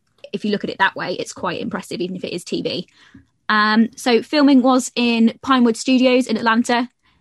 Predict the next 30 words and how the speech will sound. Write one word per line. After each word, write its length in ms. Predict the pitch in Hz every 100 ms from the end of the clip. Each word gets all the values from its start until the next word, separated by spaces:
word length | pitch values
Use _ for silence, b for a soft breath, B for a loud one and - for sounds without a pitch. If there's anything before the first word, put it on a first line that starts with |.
| _ _
um, 340 | 202 190 185 185 -
uh, 80 | 208
with 160 | 208
some 300 | - 214 208
in 180 | - 190
Los 200 | 180 -
Angeles, 280 | 180 185 170
California 520 | - 180 180 180 180 -
as 240 | 185 -
well. 440 | 226 277 277 277 277 _ b b b b b b _ _
Um, 600 | 247 254 262 262 254 262 - _ -
and 160 | 262
then, 240 | 302 294 277 _ _ _
which 180 | 247 262
is 80 | 254
really 220 | 294 277
nice, 240 | 240 240
especially 320 | - 269 254
for 80 | 220
this 180 | 226 -
op-, 200 | 208 - 214
episode, 480 | 214 - 202 196 208
we 100 | 220
get 180 | 214
specific, 760 | - - 240 247 247 233 - - b b b _ _ 208
um, 420 | 202 196 208 -
use 400 | 214 214 - -
of 340 | 202 208 180 - - _
different 400 | - 233 214 - _ -
technical 640 | 254 - 220 - 208 202